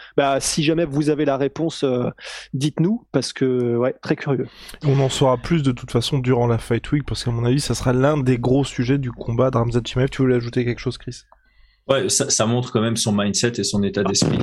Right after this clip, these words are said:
Speaker 3: <laughs> C'est, c'est, c'est un guerrier, quoi. Le gars a peur de rien. Il a une, un excès, je veux dire un excès, mais positif, évidemment, un excès de confiance en ses cap-, compétences, parce que tu fais pas ça si t'as le moindre doute, euh, sur ton prochain combat.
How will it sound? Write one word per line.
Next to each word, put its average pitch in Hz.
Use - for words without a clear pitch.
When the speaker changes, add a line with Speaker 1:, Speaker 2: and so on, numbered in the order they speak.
Speaker 3:
<laughs> -
C'est, -
c'est, -
c'est -
un 107
guerrier, 107
quoi. 98
Le 95
gars 107
a 110
peur 110
de 104
rien. 123
Il 107
a 104
une, 104
un 110
excès, 135
je 107
veux 90
dire 123
un 107
excès, 120
mais 101
positif, 101
évidemment, 95
un 101
excès 117
de 131
confiance 120
en 110
ses 98
cap-, -
compétences, 117
parce 131
que 185
tu 131
fais 127
pas 120
ça 151
si -
t'as 113
le 104
moindre 113
doute, 127
euh, 95
sur -
ton 104
prochain 101
combat. 98